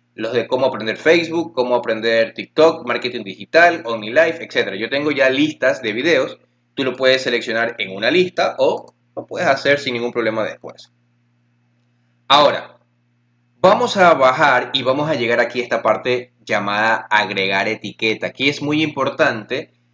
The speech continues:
ya que esto significa que a través de etiquetas o búsquedas, las personas, eh, el algoritmo va a ayudar a que las personas puedan encontrar más fácil tu video mediante recomendaciones,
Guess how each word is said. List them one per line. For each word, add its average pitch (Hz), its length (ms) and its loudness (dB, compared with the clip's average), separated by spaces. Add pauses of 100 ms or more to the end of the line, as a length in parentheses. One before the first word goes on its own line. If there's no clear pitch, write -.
(180)
ya 139 220 4
que 143 160 0
esto 147 260 -2
significa 127 880 -6
que 156 400 -2
a 139 140 2
través 113 300 0
de 143 100 0
etiquetas 127 840 -4 (380)
o 117 160 -2
búsquedas, 120 720 4
las 113 180 -6
personas, 120 720 -2 (380)
eh, 113 240 -2
el 135 120 0
algoritmo 143 640 2
va 131 140 4
a 139 40 4
ayudar 143 460 2
a 123 160 -4
que 113 140 -4
las 110 160 -2
personas 127 400 -4
puedan 117 380 -2
encontrar 107 880 -4
más 101 380 -10
fácil 101 420 -4
tu 127 120 -8
video 139 460 2
mediante 101 360 -6
recomendaciones, 113 1120 -2